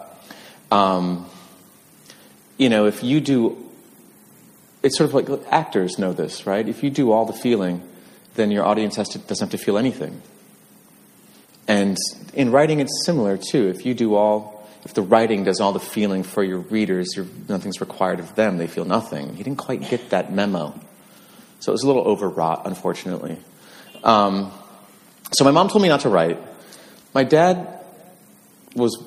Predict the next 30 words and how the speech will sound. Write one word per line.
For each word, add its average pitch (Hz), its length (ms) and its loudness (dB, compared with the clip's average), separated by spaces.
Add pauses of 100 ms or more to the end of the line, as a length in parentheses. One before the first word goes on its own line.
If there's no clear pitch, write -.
(140)
supportive. 90 760 0 (280)
Um, 92 460 2 (1200)
he 135 100 -12
was 123 100 -8
such 156 200 -8
a - 20 -6
weird 95 380 -4
man. 92 440 -8 (920)
He, 170 260 6
um, 107 320 4 (1300)
they, 123 240 4
he 143 240 -2
fled, 143 320 4
he 131 100 -2
survived 135 640 2
the, 110 220 8
um, 98 260 0 (340)
survived 131 240 6
the 117 60 0
Holocaust 104 560 4
and 98 80 -6
fled 101 480 0 (1000)
to - 100 -6
the 110 80 -2
States. - 640 0
He 123 60 2
wound 107 300 4
up 98 100 2
here 104 100 2
eventually, 95 560 0